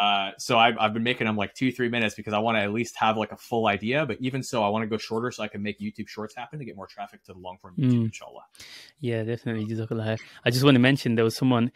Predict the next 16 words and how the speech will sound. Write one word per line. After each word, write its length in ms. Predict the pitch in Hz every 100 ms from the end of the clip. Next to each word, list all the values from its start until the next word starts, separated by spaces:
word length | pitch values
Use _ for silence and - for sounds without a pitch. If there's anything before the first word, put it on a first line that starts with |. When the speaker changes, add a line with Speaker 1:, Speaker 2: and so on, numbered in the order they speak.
| _ -
Speaker 2:
you've 160 | 117
definitely, 420 | 123 127 139 117
mashallah, 400 | 120 117 - 117
got 180 | 113 120
the 100 | 120
most 360 | 117 120 120 -
impressive 640 | 113 - 135 - 113 110
beard 320 | 117 117 107
that 160 | 120 120
we 100 | 113
featured 480 | - 131 120 123 113
on 200 | 110 104
the 260 | 110 110 -
podcast 540 | 131 113 - 110 -
thus 200 | 127 -
far. 280 | - 120